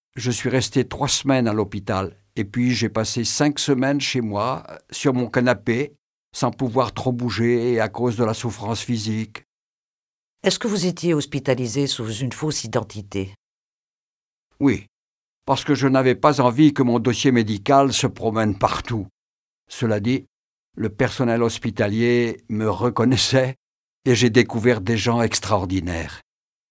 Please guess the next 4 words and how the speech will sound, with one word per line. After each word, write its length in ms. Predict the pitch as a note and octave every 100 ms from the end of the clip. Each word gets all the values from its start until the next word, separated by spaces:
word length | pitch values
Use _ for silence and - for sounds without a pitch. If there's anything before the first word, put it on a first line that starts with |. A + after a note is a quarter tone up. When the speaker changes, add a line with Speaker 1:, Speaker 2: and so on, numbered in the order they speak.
| _
Speaker 2:
Votre 320 | C3+ D3 - C3
cancer 520 | C#3+ C#3 - C3+ -
A, 240 | - F3+ F3+
semble-t-il, 1040 | - - A#2+ A#2 C3 C3 D3+ F#3+ D#3 C#2+